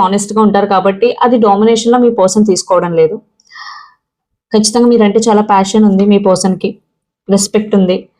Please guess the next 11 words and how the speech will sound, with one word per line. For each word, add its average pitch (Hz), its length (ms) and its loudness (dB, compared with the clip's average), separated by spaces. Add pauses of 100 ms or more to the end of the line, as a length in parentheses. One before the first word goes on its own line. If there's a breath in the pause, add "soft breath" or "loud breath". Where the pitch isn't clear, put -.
(520 loud breath)
ఖచ్చితంగా 220 400 2
ఈ 214 80 4
రిలే-, 202 200 0 (200)
తన 214 80 2 (100)
ఫీలింగ్స్ 220 360 2
మీకు 208 160 -2
ఎక్స్‌ప్రెస్ 208 400 0
చేయాలి 196 340 2
అనుకుంటున్నారు. 175 560 -4 (840 loud breath)
And 269 140 2
ఇక్కడ 302 140 0